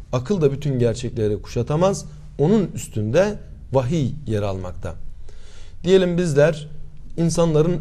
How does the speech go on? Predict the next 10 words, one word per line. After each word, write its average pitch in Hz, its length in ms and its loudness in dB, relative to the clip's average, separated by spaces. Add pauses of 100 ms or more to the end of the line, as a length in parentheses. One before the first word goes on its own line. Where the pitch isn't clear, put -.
öldüğünü 156 640 2 (120)
görüyoruz 104 600 -2 (220)
ve 143 140 8
bu 151 100 2
insanlar, 135 600 0 (380)
e, 123 40 0
ölümden 147 720 4
sonra 123 520 0 (340)
toprak 175 400 0
haline 160 480 4